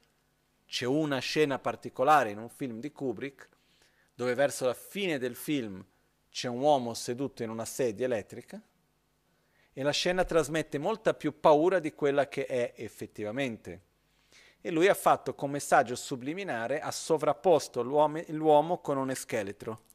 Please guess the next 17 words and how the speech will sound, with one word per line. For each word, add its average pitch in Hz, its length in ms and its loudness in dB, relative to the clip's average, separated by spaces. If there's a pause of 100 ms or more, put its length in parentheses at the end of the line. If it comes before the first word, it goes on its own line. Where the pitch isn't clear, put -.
(800)
Però 170 240 4
tu 220 160 -4
vedi 196 300 4
l'escheletro 214 580 0
ma 185 100 0
non 180 140 -2
sai 165 240 0
di 160 80 -8
star 135 220 -2
vedendo 113 380 -4
l'escheletro, 104 640 -10 (840)
perché - 240 -8
appare 143 340 2
per 147 240 -2 (600)
tempi 156 380 -2
così 143 280 -2
brevi 139 600 0